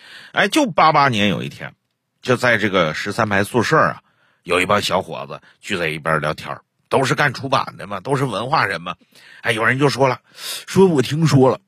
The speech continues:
这故宫里边啊，有阴阳道。”什么叫阴阳道呢？说这个月亮升起来的时候，它这条道很窄，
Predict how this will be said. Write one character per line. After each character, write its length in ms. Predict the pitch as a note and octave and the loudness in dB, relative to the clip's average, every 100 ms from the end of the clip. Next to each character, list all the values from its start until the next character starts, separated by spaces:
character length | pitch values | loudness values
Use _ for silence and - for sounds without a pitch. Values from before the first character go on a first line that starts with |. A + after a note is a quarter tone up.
| _ _ | _ _
这 120 | - | 0
故 220 | C3+ F3+ D3 | 0 -2 0
宫 260 | C3+ C3+ | 0 2
里 140 | B2 E2+ | 0 -2
边 140 | E2 | -8
啊， 160 | E2 - _ _ | -14 -16 _ _
有 160 | B2 A#2+ | 2 2
阴 240 | A#2 E3 | 4 4
阳 240 | D#3 A2+ D3 | 4 2 -2
道。” 160 | D#3+ _ _ _ _ _ | -4 _ _ _ _ _
什 140 | - A#2 | -2 0
么 80 | E3+ | 2
叫 80 | |
阴 260 | F#3+ C#3+ C#3+ | 2 4 4
阳 220 | A#2+ A2+ | 2 2
道 220 | C3+ C3 | 2 2
呢？ 160 | G#2+ F2 _ _ _ _ - - | 2 -4 _ _ _ _ -20 -4
说 160 | - | 2
这 100 | B3 | 2
个 80 | B3+ | 2
月 300 | B3 F4 D#4+ | 0 2 4
亮 240 | G3 C3+ - _ | 4 2 -2 _
升 420 | - - A3+ G#3+ | -8 -2 0 0
起 120 | - | -4
来 120 | D2+ D#2 | -4 -6
的 140 | D2+ | -10
时 80 | - | -14
候， 180 | C#2 - _ _ _ - | -18 -20 _ _ _ -6
它 120 | A3+ | 0
这 120 | C4 | 2
条 140 | G#3 A3+ | 4 6
道 180 | C#4+ | 4
很 240 | G#3 D#3 A3+ | 4 0 -4
窄， 420 | - - - | -8 -8 -8